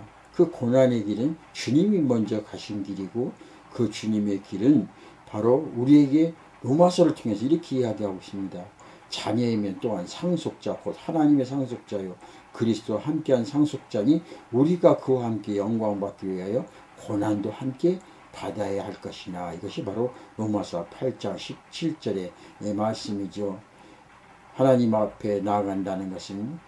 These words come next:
고난이고 축복입니다. 저와 여러분들, 나의 삶의 현장에서 때로는 힘들고 어렵고 부끄러운 삶이라고 생각할 수가 있습니다. 그러나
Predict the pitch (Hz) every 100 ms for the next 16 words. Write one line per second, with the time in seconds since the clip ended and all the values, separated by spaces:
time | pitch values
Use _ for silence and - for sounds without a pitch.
0 | - - - 98 92 90 87 90 87 -
1 | - - 170 165 120 92 - 90 95 -
2 | - - - 104 104 101 98 101 98 101
3 | 104 95 - - - 101 120 117 - 147
4 | 143 139 170 160 143 117 98 101 95 151
5 | 156 151 175 165 160 120 117 117 - -
6 | 104 135 - - - - 156 - 170 156
7 | 151 147 143 131 120 - 135 127 - 107
8 | - - 117 104 - 101 87 90 82 -
9 | - - 101 101 107 123 -